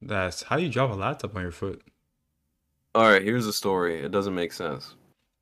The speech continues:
Speaker 2: Like, I was walking into my room, right? And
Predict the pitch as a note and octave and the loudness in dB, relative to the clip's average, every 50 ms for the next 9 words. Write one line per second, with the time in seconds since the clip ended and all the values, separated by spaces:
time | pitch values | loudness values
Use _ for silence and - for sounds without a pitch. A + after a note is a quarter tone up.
0 | _ _ _ - G2 - - - G#2 G#2 G2+ G#2 G#2 A#2+ D3 C#3 C#3+ C3 B2+ B2+ | _ _ _ -4 -4 2 4 4 4 4 4 6 6 6 6 6 4 2 0 0
1 | B2+ C3 C3 B2+ B2 A#2 G#2+ G2+ G#2 G#2 G#2 A2 C3 C#3 C3+ C3 - _ _ _ | 0 0 2 2 2 2 2 2 2 2 2 0 -2 -4 -6 -8 -14 _ _ _
2 | _ _ _ _ _ _ _ _ _ - G#2+ G#2+ A2 A2+ - - - _ _ _ | _ _ _ _ _ _ _ _ _ 2 4 4 4 2 0 -4 -12 _ _ _
3 | _ _ _ _ _ _ _ _ _ G2+ G2+ G2 G2 G2 F#2+ F#2+ F#2+ F#2+ F#2+ F#2 | _ _ _ _ _ _ _ _ _ 2 2 4 4 2 2 0 0 -2 -2 -4
4 | F#2 F#2+ A#2+ C3 | -6 -8 -10 -14